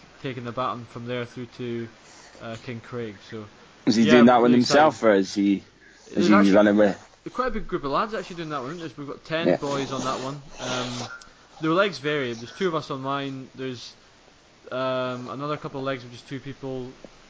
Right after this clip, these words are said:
Speaker 1: and yeah, really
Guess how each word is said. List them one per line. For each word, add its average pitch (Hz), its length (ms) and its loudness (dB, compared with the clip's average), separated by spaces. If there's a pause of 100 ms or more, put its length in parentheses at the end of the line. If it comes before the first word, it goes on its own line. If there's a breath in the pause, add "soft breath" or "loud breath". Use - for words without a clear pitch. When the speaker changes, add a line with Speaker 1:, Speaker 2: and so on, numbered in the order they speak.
(140)
Speaker 1:
and 123 480 -8 (880)
yeah, 127 340 -6
really 131 360 -8